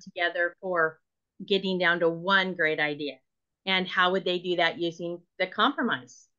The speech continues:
style of conflict? And then I would just talk to them about, you know, back and forth.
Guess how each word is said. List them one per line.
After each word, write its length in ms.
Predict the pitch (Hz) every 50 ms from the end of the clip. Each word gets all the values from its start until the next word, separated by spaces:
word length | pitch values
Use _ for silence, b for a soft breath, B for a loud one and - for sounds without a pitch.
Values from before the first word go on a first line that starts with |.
| _ _ _
style 440 | _ - - 175 165 151 131 131 - -
of 120 | 160 156 -
conflict? 480 | - 160 143 143 139 - 139 135 - _ _ - _ _ _ _ _ _ _ _ _ _ _ -
And 260 | 202 202 196 190 180
then 360 | 196 196 196 196 196 196 196 - -
I 160 | 180 185 190
would 160 | 190 196 185
just 180 | 180 190 185 -
talk 260 | 220 - - - - -
to 100 | 214 185
them 440 | 190 185 185 180 180 185 185 180 - _ _ _ _ - -
about, 640 | 190 190 170 185 180 180 175 180 180 175 - - - - - _ -
you 160 | 196 202 196
know, 440 | 190 185 185 185 180 185 180 - _ _ _ -
back 260 | 214 202 196 196 -
and 140 | 202 185 185 -
forth. 320 | - 240 240 233 214 208